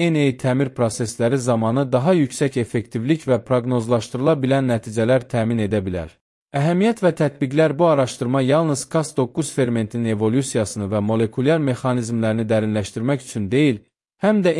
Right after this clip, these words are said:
N S cas doqquz D-nin genom redaktəsi tətbiqləri üçün kompakt və effektiv vasitə kimi potensialını vurğulamaq üçün əhəmiyyətlidir.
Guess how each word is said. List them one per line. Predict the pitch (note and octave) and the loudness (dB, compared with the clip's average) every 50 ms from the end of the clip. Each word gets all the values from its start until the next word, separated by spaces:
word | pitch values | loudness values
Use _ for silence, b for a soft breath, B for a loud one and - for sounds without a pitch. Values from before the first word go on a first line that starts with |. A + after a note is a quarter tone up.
| F3 E3+ | 0 0
N | E3 D#3+ D3+ | 0 0 0
S | - - | -2 -2
cas | - D#3+ D#3 C#3+ - - | -2 -2 -2 -2 -2 -2
doqquz | C#3+ B2+ A2 - - F3 D#3+ C#3 C#3+ | -2 -2 -2 0 0 0 0 0 0
D-nin | C3+ B2+ C3 C3 A#2+ G#2+ | 0 0 0 0 0 0
genom | B2 B2 C#3 C#3 B2 | 0 0 0 0 0
redaktəsi | A#2+ A2 A2 A2 G2+ - A#2+ A2 - C3+ B2+ | 0 0 0 -2 -2 -2 -4 -4 -4 -4 -6
tətbiqləri | - B2+ G#2+ G2+ - A#2 G#2 A2+ A2+ B2 D3+ D3 C#3+ | -4 -4 -4 -4 -6 -6 -2 0 0 2 2 0 0
üçün | - C3+ B2+ A2+ - | -2 -4 -6 -4 -4
kompakt | - B2+ A#2+ A#2 - F#3 F3 - - | -4 -4 -2 0 0 0 -2 -2 -2
və | D3 C3+ B2 | 0 0 0
effektiv | A#2 - C#3 B2+ - - G3 E3 | 0 0 -2 -4 -4 -2 -2 0
vasitə | D3 C#3 C3 A#2+ - - D3+ C3+ | 2 2 2 2 0 -4 -6 -4
kimi | - C3+ A#2+ A#2 A#2 | -4 -2 -4 -4 -2
potensialını | - B2 A2+ - B2 A2+ A2 - B2 A2+ A2 A#2+ B2+ | -2 -4 -2 -2 -4 -4 -2 -2 -2 0 0 0 -2
vurğulamaq | A#2 B2 A#2 A2+ A#2 A#2 A#2+ C#3+ D3 C3+ - | 0 0 0 0 0 0 2 0 -2 -2 -4
üçün | - D3 B2+ | -6 -4 -2
əhəmiyyətlidir. | A2+ G#2+ A2 A2 G#2+ G#2 G2 F#2 - G#2 F#2 E2+ F2 - | -2 -2 -2 -2 -2 -2 -4 -4 -6 -8 -8 -8 -10 -12